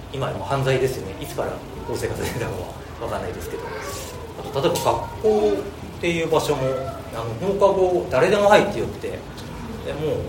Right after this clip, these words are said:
あの、違う校区の子とかでもね、一緒に手サッカーやろうぜとか言ったり、大人も普通に入ってきてると思うし、そういうこともできなくなってきましたし、うん。で、そう、先生たちをね、振り返っても、あの、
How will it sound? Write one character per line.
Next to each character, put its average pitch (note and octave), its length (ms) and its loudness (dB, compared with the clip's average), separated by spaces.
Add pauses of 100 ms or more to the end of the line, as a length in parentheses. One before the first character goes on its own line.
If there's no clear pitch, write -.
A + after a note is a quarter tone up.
(320)
あ - 60 -8
の、 - 120 -8 (200)
違 - 80 -4
う C#3+ 40 -4
校 D#3+ 320 6
区 - 80 0
の A2+ 240 2
子 - 160 -6
と A2 80 -6
か G#2 140 -6
で F#2 60 -8
も - 120 -10
ね、 G2+ 80 -8
一 G2+ 60 -8
緒 C3+ 100 -6
に - 60 -8
手 - 60 0
サ - 140 -2
ッ A#2+ 40 -2
カ A2+ 60 -4
ー G#2+ 40 -2
や G2 60 0
ろ F#2+ 100 -2
う - 20 -4
ぜ F#2+ 80 -8
と - 120 -8
か - 140 -8 (440)
言 - 80 -2
っ - 40 -6
た A2+ 140 -2
り、 G2 100 -6 (100)
大 B2 40 -6
人 D3+ 120 -4 (100)
も D#3 100 0
普 - 100 -6
通 E3 100 -6
に D3 80 -2
入 D#3 160 4
っ D#3 40 -2
て E3+ 80 -2
き - 80 -6
て - 60 -4
る - 60 -2
と - 180 -6
思 - 220 -10
う - 20 -10
し、 G2+ 260 -8 (600)
そ F#3 80 -4
う - 20 -4
い - 20 -8
う - 40 -4
こ E3+ 60 0
と B2+ 40 -2
も A#2 60 -6
で A2+ 100 -2
き A2+ 100 -2
な D3+ 100 2
く - 40 -2
な - 140 -6
っ - 40 -10
て - 120 -10
き - 60 -8 (120)
ま - 120 -8
し - 100 -10
た - 160 -8
し、 G2+ 220 -4 (2000)
う C3+ 40 -2
ん。 - 20 2
で、 C#3 240 2 (240)
そ C3 80 -2
う、 G2 40 -2
先 G3 260 0
生 A#3+ 160 4
た - 120 2
ち - 120 -6
を - 40 -6
ね、 G2 160 -6
振 - 60 -4
り A#2 100 0
返 A#2+ 140 6
っ G#2 40 4
て - 140 -6
も、 F#2 60 -8 (720)
あ C3 80 -2
の、 D#3+ 60 -2